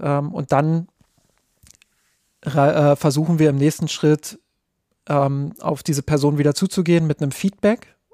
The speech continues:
zu schreiben, okay, das gefiel uns gut, das ist vielleicht noch ausbaufähig oder da hast du noch Luft nach oben oder Potenzial. Und dann versuchen wir auch möglichst schon in diesem Schritt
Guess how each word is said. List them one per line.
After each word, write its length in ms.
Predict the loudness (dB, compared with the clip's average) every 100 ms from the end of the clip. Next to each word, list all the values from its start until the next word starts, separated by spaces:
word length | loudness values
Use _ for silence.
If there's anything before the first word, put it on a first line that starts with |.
| _ _ _ _ _
zu 140 | -6
schreiben, 380 | -2 4 4 4
okay, 260 | 0 0 2
das 180 | 0 -2
gefiel 260 | -4 -2
uns 180 | -4 -2
gut, 240 | 0 0 -4 -20 -20 -20 -8
das 180 | -2 0
ist 100 | -2
vielleicht 340 | 0 2 2 0
noch 100 | 0
ausbaufähig 720 | 0 2 0 2 0 2 2
oder 120 | 2
da 140 | 2
hast 160 | 2 0
du 40 |
noch 120 | -4
Luft 180 | -4 -4
nach 120 | -4
oben 320 | -2 0 0 0
oder 160 | -2
Potenzial. 640 | -2 -4 -4 -2 0 0 -2 -10 -20 -20 -8
Und 160 | -2 2
dann 140 | 2
versuchen 420 | 2 2 0 2
wir 360 | 4 4 4 0 -2
auch 160 | -2
möglichst 400 | 2 0 0 -4
schon 160 | -2 0
in 100 | 0
diesem 240 | -2 -4
Schritt 420 | -6 -2 -2 -2